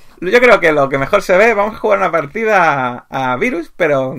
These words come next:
con las cartas de la expansión de Virus dos. No sé qué os parece, para que vean un po-, veáis un poco la mecánica de cómo se juega Virus,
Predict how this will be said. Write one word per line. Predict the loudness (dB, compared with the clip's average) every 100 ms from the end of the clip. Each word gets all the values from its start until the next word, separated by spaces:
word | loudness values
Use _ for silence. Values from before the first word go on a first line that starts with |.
| -8
con | -6 -4
las | -6 -8 -10 -10
cartas | -10 -8 -8
de |
la | -10
expansión | -14 -14 -12
de | -12
Virus | -14 -12
dos. | -12 -12
No | -16 -14
sé | -12
qué | -10
os |
parece, | -8 -10 -8 -8
para | -6 -6
que | -4 -2
vean | -2 -2
un | -6
po-, | -4
veáis | -4 -4
un | -8
poco | -4 -4
la | -4
mecánica | -6 -6 -4
de | -6
cómo | -6 -10
se |
juega | -6 -2
Virus, | 0 -2 -4